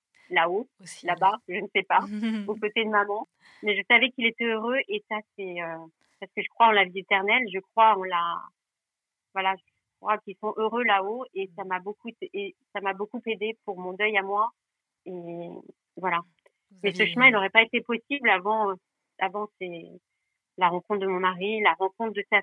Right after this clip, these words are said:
Speaker 1: famille qui a été, euh, qui, voilà, j'ai découvert une deuxième famille, ils m'ont, ils m'ont gâtée, ils m'ont accueillie.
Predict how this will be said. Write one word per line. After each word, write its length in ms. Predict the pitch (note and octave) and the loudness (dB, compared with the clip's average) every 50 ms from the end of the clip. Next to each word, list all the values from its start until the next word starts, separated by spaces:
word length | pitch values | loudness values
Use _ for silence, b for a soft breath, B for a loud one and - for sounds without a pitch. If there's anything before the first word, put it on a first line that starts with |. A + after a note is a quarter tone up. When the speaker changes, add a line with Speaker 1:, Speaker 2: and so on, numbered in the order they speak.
| - | 4
Speaker 1:
famille 380 | - G#3+ G3 G3+ G#3 G#3+ A3+ A3 - _ | 4 4 4 4 2 -2 -4 -6 -6 _
qui 80 | F#3+ | -4
a 60 | F3 | -4
été, 340 | F3+ F3 _ - G#3 G3+ G3 F3+ | -4 -4 _ -6 -4 -4 -2 -4
euh, 200 | D#3+ E3 E3+ E3+ E3 _ _ _ _ _ _ _ _ _ _ _ _ _ | -4 -4 -8 -10 -12 _ _ _ _ _ _ _ _ _ _ _ _ _
qui, 280 | G3+ G3 F#3 F3+ F3+ F3 | -10 -8 -8 -8 -6 0
voilà, 220 | F#3 G3 G3 F#3 | 2 4 4 4
j'ai 140 | E3+ F3 E3+ | 2 -2 -6
découvert 400 | E3+ F#3 F#3+ _ G3+ F#3+ G3 G3 | -8 -8 -8 _ -2 0 0 0
une 140 | F#3+ F3+ F#3 | 0 -2 0
deuxième 320 | F#3 G#3 G#3 A3 G#3 G3 F3+ | 0 2 4 4 2 2 4
famille, 480 | - G3+ F#3+ G3+ G#3+ A3+ A#3 A3+ G#3 G3 | 4 4 4 4 0 -2 -2 -2 -2 -4
ils 60 | F#3 | -4
m'ont, 340 | F3 F3 F3 E3+ E3 E3 - _ _ _ _ _ _ _ _ _ _ | -6 -6 -8 -8 -10 -12 -16 _ _ _ _ _ _ _ _ _ _
ils 100 | G3 G3 | -2 0
m'ont 140 | G3 F#3+ G3 | 2 2 2
gâtée, 540 | F#3+ G#3 G#3 G3+ - - A#3 A#3 A#3+ B3 A#3+ | 2 0 0 0 -2 -4 -4 -4 -4 -4 -6
ils 120 | A3+ G#3 | -6 -6
m'ont 120 | G3 F#3 F3+ | -6 -2 -2
accueillie. 580 | F3+ F#3 - - A3 G#3 F#3+ G3 G3 A3 A#3+ | -2 -4 -2 -4 -6 -6 -6 -12 -18 -20 -20